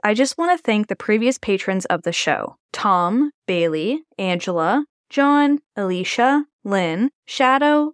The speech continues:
Courtney, Cheryl, Susan, Jennifer, and Kristen. Thank you for supporting the Patreon page. I truly appreciate every single one of you. For those on social media, Weird Distractions can be found on Instagram,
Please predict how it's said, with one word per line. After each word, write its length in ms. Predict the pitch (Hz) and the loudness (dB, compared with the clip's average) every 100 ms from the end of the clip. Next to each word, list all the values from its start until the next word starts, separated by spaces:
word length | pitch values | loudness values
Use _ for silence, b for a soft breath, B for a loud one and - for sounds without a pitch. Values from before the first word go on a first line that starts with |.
| - | -4
Courtney, 680 | - 220 - 226 220 220 - | 0 0 0 -6 -4 -6 -8
Cheryl, 640 | - 196 190 190 196 196 | -6 0 2 4 4 0
Susan, 760 | - - 240 247 269 262 262 262 - | -4 -2 0 2 2 2 2 0 0
Jennifer, 520 | 214 196 - 208 208 | 0 0 0 0 0
and 280 | 185 180 185 | 0 -2 -4
Kristen. 680 | - - - - 123 - - _ | -4 -4 -4 -6 -6 -8 -12 _
Thank 220 | - 269 294 | 0 2 2
you 100 | 302 | 0
for 120 | 294 | 0
supporting 480 | 294 269 240 240 240 | 0 0 2 4 2
the 100 | 226 | 2
Patreon 480 | 196 196 202 196 | -2 -2 -2 -4
page. 500 | - 208 190 185 185 - | -4 -4 -2 -2 -4 0
I 120 | 190 | 0
truly 440 | - 233 233 254 262 | 2 0 2 2 0
appreciate 720 | - 196 185 196 175 170 - - | 0 -2 -2 0 2 2 -2 -2
every 280 | 170 170 170 | -2 -2 -4
single 340 | 180 175 175 | -4 -2 -2
one 160 | 147 95 | -2 -4
of 100 | - | -4
you. 240 | 110 196 - _ | -2 -2 -6 _
For 120 | 254 | -2
those 240 | 269 269 294 | 0 0 0
on 160 | 294 | 0
social 360 | 269 262 - 233 | 0 -2 0 0
media, 500 | 254 277 294 302 294 | 2 2 2 2 2
Weird 240 | 233 226 | 0 -2
Distractions 640 | 220 - 190 190 - 190 | -2 0 0 0 -4 -6
can 180 | - 202 | -4 -4
be 100 | 185 | -4
found 380 | 185 190 185 185 | 0 2 2 2
on 300 | - 175 170 | 0 0 0
Instagram, 880 | - 247 - 262 262 254 254 247 | 0 0 -2 -2 0 2 2 0